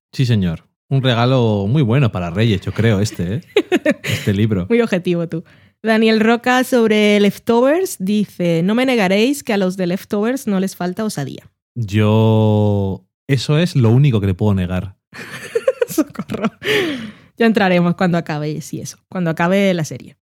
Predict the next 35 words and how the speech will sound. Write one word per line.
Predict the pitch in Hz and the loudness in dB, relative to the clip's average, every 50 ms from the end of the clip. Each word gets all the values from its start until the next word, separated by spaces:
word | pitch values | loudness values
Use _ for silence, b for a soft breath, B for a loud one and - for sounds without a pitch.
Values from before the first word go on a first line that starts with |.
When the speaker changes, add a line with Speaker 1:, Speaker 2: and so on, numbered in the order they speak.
| _ _ 214 - - | _ _ -20 -18 -12
Speaker 2:
O | 214 | -2
cuando | - - - 127 | 0 2 2 2
Speaker 1:
Eso, | 110 | 2
Speaker 2:
acabe | - 185 180 175 | 2 0 0 0
el | - | 0
Speaker 1:
eso, | - 120 | 0 0
no | 110 107 | 2 2
Speaker 2:
podcast. | 117 123 120 | 2 2 2
Speaker 1:
preguntes | - 160 160 156 156 156 143 | 4 4 4 4 4 2 2
sobre | - 143 131 120 120 131 | 2 2 2 4 4 2
esto, | 139 - - - 156 160 180 170 | 0 -2 -2 -2 -2 -2 -2 -4
ya | - 117 120 | 0 0 2
vendrá. | 120 110 104 104 101 90 82 | 2 2 2 0 0 -2 -4
Speaker 2:
<laughs> | - - - 359 - _ 349 - - - 180 - - - - - - - - - - - - _ _ _ _ | -6 -6 -8 -10 -8 _ -16 -16 -16 -18 -18 -16 -16 -16 -18 -20 -20 -20 -20 -20 -20 -20 -20 _ _ _ _
Rubén | 226 254 269 262 254 254 262 262 262 262 262 262 262 | -4 0 2 2 2 4 4 2 4 4 2 2 2
Lorite | 247 247 247 269 302 285 - 359 381 359 | 2 2 2 0 -2 -2 -2 -4 -4 -2
fue | - 269 247 226 220 | -2 0 0 2 2
uno | 220 220 214 220 220 214 208 | 2 2 2 2 2 2 2
de | 208 208 202 202 | 2 2 2 2
los | 202 202 202 202 196 - | 2 0 0 0 -2 -4
que | _ - 196 196 | _ -2 -2 -2
se | - 214 196 | 0 0 0
animó | 190 185 185 185 190 190 190 190 190 190 196 190 190 | 2 2 2 0 2 2 2 2 2 2 2 2 0
a | 185 | 0
preparar | 185 190 190 175 185 180 180 180 180 180 180 175 175 175 175 185 | 0 0 0 0 0 0 2 2 2 2 2 2 2 2 0 -2
cena | - - 196 185 185 175 | -2 -2 0 2 2 2
de | 170 | 0
acción | 160 156 - - 185 185 175 180 | 0 -4 -6 -4 -2 0 2 2
de | 175 170 165 160 160 156 | 2 2 2 0 0 0
gracias | 160 165 170 190 196 - 269 294 359 349 - - | 0 0 0 -2 -2 -2 -2 -2 -2 -2 -4 -4
y | 202 196 190 185 185 180 180 170 | 0 0 2 2 4 2 2 2
nos | 170 170 170 - - | 2 0 0 0 0
envió | 185 175 175 170 175 175 180 180 175 175 175 175 170 170 - | 0 0 2 2 2 2 2 2 2 2 2 0 -2 -2 -2
una | - 202 202 180 160 | 0 0 2 2 0
foto. | - - 156 156 - 151 139 | -2 -6 -10 -10 -8 -10 -14